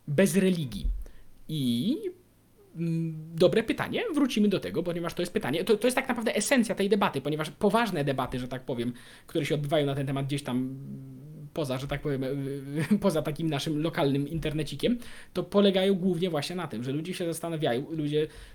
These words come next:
czy pozytywne aspekty religii da się osiągnąć bez religii. I tyle. Kontynuując. Dlatego nie powinien dziwić opór ateistów przed,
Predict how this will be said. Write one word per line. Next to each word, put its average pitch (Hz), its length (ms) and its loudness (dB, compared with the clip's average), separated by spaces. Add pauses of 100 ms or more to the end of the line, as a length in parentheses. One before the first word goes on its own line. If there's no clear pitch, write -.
(140)
czy 269 300 2 (200)
pozytywne 196 560 4
aspekty - 360 -2
religii 185 320 2
da 160 120 2
się 165 100 0
osiągnąć 143 320 -2
bez 123 160 -4
religii. 101 320 -6 (220)
I - 40 -20
tyle. - 160 -12 (1000)
Kontynuując. 147 500 0 (240)
Dlatego 233 400 4
nie 190 100 6
powinien 202 320 6
dziwić 233 260 2
opór - 360 2
ateistów 180 440 4
przed, 160 280 -2